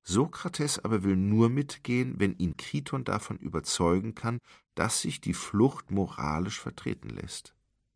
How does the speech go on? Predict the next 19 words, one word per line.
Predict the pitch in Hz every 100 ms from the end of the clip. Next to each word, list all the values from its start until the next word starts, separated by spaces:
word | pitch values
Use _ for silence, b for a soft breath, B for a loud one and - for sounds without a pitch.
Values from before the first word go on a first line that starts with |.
| _ _ _ _ _ _ _ _ B B B
Weil | 110 156 -
er | -
in | 117
einem | - 107 104
der | 92 117
Rechtsordnung | 156 - - 90 85 90 85
entsprechenden | 85 - 113 110 98 82
Verfahren | - 82 - 95 95 98
verurteilt | - 76 - - 76 -
wurde, | 85 98 135 139 B B B B
würde | 82 117 165
das | 196 -
bedeuten, | - 104 92 90 113 -
dass | 110 -
es | - 98
moralisch | 85 - 69 95 135
erlaubt | - 90 73 90 -
sein | 101 101
müsste, | 101 107 - 123